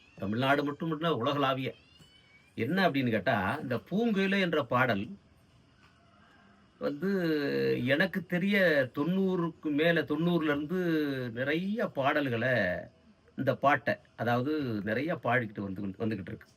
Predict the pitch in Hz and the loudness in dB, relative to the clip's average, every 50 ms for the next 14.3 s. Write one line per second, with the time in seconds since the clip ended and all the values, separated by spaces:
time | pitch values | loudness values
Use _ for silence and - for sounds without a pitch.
0 | _ - - 113 123 139 156 165 165 160 160 160 160 165 165 170 170 170 - _ | _ -8 -6 -2 0 2 4 4 4 4 4 4 2 2 0 0 -2 -4 -8 _
1 | _ _ - 110 113 117 123 110 95 90 82 - - _ _ _ _ _ _ _ | _ _ -4 0 0 2 2 0 -2 -4 -6 -6 -10 _ _ _ _ _ _ _
2 | _ _ _ _ _ _ _ _ _ _ _ _ _ _ _ _ _ - 131 135 | _ _ _ _ _ _ _ _ _ _ _ _ _ _ _ _ _ -4 -2 0
3 | 143 160 160 175 175 170 143 - 139 135 139 165 170 160 151 143 139 135 127 127 | 0 0 0 0 0 0 0 0 -2 -2 0 0 0 0 2 2 2 2 0 -2
4 | - 127 123 120 117 120 117 - - 101 - 117 104 101 - 170 165 135 123 117 | -4 -2 -2 -2 -2 -2 -4 -6 -8 -8 -6 -4 -4 -4 -2 -2 -4 -4 -2 -2
5 | 123 117 107 95 98 107 123 131 135 113 117 98 110 95 104 101 95 90 - - | -2 -2 -2 -2 -2 -2 -2 -2 -2 -4 -4 -6 -8 -6 -4 -4 -4 -4 -6 -6
6 | 101 110 - - - 101 110 117 101 104 92 95 95 92 87 98 87 - - - | -8 -8 -6 -8 -8 -8 -8 -8 -6 -4 -4 -4 -4 -4 -6 -8 -10 -12 -12 -14
7 | 87 - 95 - - 85 85 87 85 82 85 85 82 82 90 98 95 90 87 90 | -12 -12 -10 -10 -8 -8 -6 -6 -6 -6 -8 -8 -6 -6 -4 -4 -4 -4 -6 -8
8 | - - - _ _ _ _ _ _ - - _ _ _ _ _ - 104 117 139 | -10 -10 -14 _ _ _ _ _ _ -20 -20 _ _ _ _ _ -4 0 2 2
9 | 165 175 180 165 156 160 170 175 156 - 131 123 131 127 123 107 107 120 - - | 4 4 4 4 4 4 4 2 2 0 0 0 2 2 0 0 -2 -6 -8 -8
10 | _ - 117 135 147 156 139 - - 127 135 139 123 120 113 110 98 92 92 98 | _ -6 -4 -2 -2 -2 -2 -2 -2 -2 0 0 2 2 2 0 0 -2 -4 -4
11 | - - - - - - - - _ _ _ _ _ _ _ _ _ _ _ _ | -6 -6 -10 -10 -14 -20 -20 -20 _ _ _ _ _ _ _ _ _ _ _ _
12 | _ _ _ _ _ _ _ _ _ _ _ - - _ _ - - 190 240 247 | _ _ _ _ _ _ _ _ _ _ _ -20 -20 _ _ -4 0 2 4 4
13 | 240 196 170 190 185 180 190 202 190 175 165 160 139 - - 131 139 151 151 147 | 4 4 2 2 4 4 4 4 4 2 2 2 0 0 2 4 4 6 6 4
14 | 131 123 127 151 175 | 4 2 2 0 0